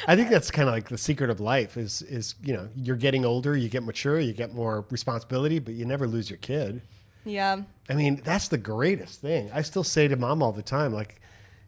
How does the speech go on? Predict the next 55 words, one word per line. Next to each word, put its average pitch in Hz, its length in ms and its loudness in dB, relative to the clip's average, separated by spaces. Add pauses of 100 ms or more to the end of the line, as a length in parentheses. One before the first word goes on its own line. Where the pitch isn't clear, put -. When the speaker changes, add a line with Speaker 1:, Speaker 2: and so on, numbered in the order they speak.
Speaker 1:
"Look 147 140 -4
at 165 60 -2
what 123 80 -2
we 143 100 -2
get 165 200 0
to 123 60 -4
do. 104 220 -6
We're 127 100 -4
grown-ups." 120 640 -4
Speaker 2:
<laughs> 285 60 4 (260)
Speaker 1:
Like, 139 280 2 (120)
we 180 140 4
can 170 140 -2
go 143 160 6
wherever 139 360 2
we 127 120 2
want. 110 400 -2
Speaker 2:
I 262 100 8
was 339 160 6
having 381 240 0
a 359 80 0
conversation 247 580 0
with 233 100 -6
somebody 214 580 -2
about 202 320 0
that 202 220 -2
the 190 120 -4
other 214 200 0
day 185 420 -2
because, 196 720 -6 (120)
um, 196 500 0 (360)
me 233 180 2
and 233 100 2
two 240 120 -4
of 220 60 -2
my 208 100 -2
friends, 196 640 -6 (320)
it - 80 0
was 330 140 -2
pretty 392 200 0
late. 302 300 4
It - 80 -2
was, 240 220 0
like, 220 260 0 (200)
one 220 280 -2
A 220 140 2
M 233 120 -2
or 208 120 -4
something, 196 580 -8
and 196 220 -6
we 202 100 -4
were 202 100 -2
dropping 208 380 -2
them 202 140 -4
off. 208 340 0